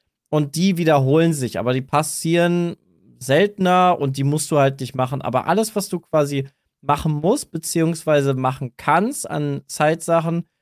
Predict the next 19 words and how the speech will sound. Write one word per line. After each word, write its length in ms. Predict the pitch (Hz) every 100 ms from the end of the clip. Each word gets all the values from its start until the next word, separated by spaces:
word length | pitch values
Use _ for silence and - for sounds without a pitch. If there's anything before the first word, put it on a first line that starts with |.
| _ _ _ -
ähm, 440 | 143 143 135 135 _ _ _
wiederholt 540 | - 135 147 151 185
sich 240 | 151 -
keins 420 | - 156 160 180 -
von 220 | 160 139
den 180 | 139 135
Rätseln, 800 | 131 160 180 185 - 170 170 165
von 240 | - 127
den 220 | 131 -
Aufgaben. 880 | 165 180 180 - 160 156 160 156 156 _ _ _ _
Das 160 | 139 151
ist 160 | 170
eigentlich, 440 | - 143 165 160 - _ _ _
äh, 200 | 143 143
in 100 | 156
meinen 340 | 156 202 339 226
Augen 360 | 196 202 190
super 480 | 143 135 160 233 233
abwechslungsreich. 1120 | 214 196 202 - 202 - 175 185 185 196 -